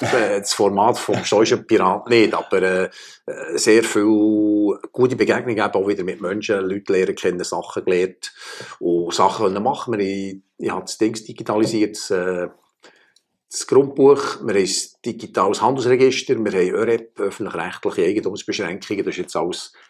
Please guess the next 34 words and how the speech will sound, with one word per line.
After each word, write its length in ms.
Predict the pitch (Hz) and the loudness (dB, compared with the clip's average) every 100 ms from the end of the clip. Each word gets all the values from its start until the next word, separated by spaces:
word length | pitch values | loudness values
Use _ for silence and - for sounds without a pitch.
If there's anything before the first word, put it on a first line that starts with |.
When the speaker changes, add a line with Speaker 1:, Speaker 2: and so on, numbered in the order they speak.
| _ - | _ -4
Speaker 1:
elektronisch, 640 | 90 - - 85 113 107 | -4 -2 0 0 0 -2
da 60 | 104 | -4
kann 220 | - 78 | -4 -4
man 140 | 90 | -4
auch 80 | 92 | 0
schauen, 320 | 95 120 107 | 4 4 4
wie 60 | 92 | 0
gross 340 | 95 90 92 | 0 -2 -4
das 140 | - - | -8 -4
Grundstück 460 | 90 90 - 92 104 | -4 -4 -4 -4 -4
ist 120 | 98 | -4
vom 140 | 80 | -4
Nachbarn, 320 | 92 113 - - | 2 2 2 -4
man 100 | 107 | -8
kann 140 | 87 87 | -6 -8
nachher 220 | 95 95 | -8 -8
gewundern, 420 | - 107 117 117 | 0 0 2 2
am 280 | 92 85 82 | 0 -6 -2
P 200 | 87 90 | -2 -2
C 120 | 98 | -4
kann 120 | 82 | -6
man 100 | 80 | -6
sogar 200 | 90 85 | -6 -4
herausfinden, 520 | 90 90 85 90 92 | -4 -4 -4 -6 -4
wem 160 | 80 80 _ | -10 -10 _
die 160 | 85 78 | -8 -4
Liegenschaft 520 | 120 123 107 113 - | -2 -2 -2 -6 -2
gehört, 240 | 104 101 | -2 0
also 240 | 82 92 90 - - - _ | -4 -4 -6 -12 -20 -20 _
die 100 | 87 | -12
Digitalisierung, 880 | 107 90 87 85 85 107 104 101 87 | -10 -12 -4 -2 0 0 2 2 0
die 80 | 95 | -2
wir 80 | - | -6
davon 460 | - 92 82 92 | -8 -4 -4 -4